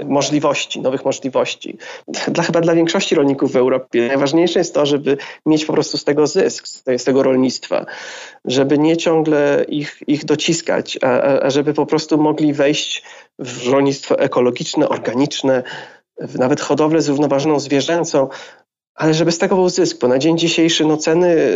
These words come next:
y, produktów rolnych, które dostaje za te swoje produkty, no, nie, nie rosną równolegle z cenami energii, z cenami nawozów, z cenami pestycydów. I to wszystko, tak,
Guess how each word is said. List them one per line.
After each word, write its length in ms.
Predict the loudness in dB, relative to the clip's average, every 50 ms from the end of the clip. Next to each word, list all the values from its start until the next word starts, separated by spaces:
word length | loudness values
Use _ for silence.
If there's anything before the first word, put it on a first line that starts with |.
| 2 2 0 -2
y, 40 | -4
produktów 520 | -2 -2 -2 0 -2 -2 -4 -4 -2 0
rolnych, 520 | 0 2 2 2 2 2 2 0 -2 -4 -8
które 260 | -12 -6 -2 0 0
dostaje 400 | 0 -2 -2 0 0 2 2 2
za 100 | 2 0
te 100 | -2 -6
swoje 220 | -4 -2 0 0
produkty, 520 | 0 0 -2 -2 -2 -4 -2 0 0 0 0 -2 -6 -14 -16 -18 -20 -20 _ _ _ _ _ _
no, 380 | 0 2 2 2 2 2 0 0 -2 -6 -10 -12 -12 -14 -12 -6
nie, 440 | -2 2 2 4 4 4 4 2 0 0 -4 -8 -12 -8 -2
nie 200 | 0 2 2 2
rosną 600 | 2 2 0 0 0 0 2 2 0 -2 -4 -8 _ -6
równolegle 640 | -2 -2 0 2 2 2 2 2 0 0 0 0 0
z 260 | -2 -2 -6 -10 -12 -8
cenami 420 | -4 0 0 2 2 2 2 2
energii, 480 | 2 2 2 0 0 -2 -2 -4 -6 -6
z 80 | -4
cenami 580 | -4 -2 0 0 2 2 2 2 0 0 -2 -2 -6 -10 -12 -6 -2
nawozów, 540 | 0 0 2 2 2 0 2 0 -2 -2
z 40 | -2
cenami 300 | -2 0 2 2 2 2
pestycydów. 640 | 0 -2 -4 -4 -4 -4 -2 0 2 2 2 0 -2 -4 -12 -16 -18 -16 -14
I 60 | -8
to 120 | -4 -4 -4
wszystko, 420 | -2 -2 -4 -4 -2 -2 -2 0
tak, 160 | 0 -2 -4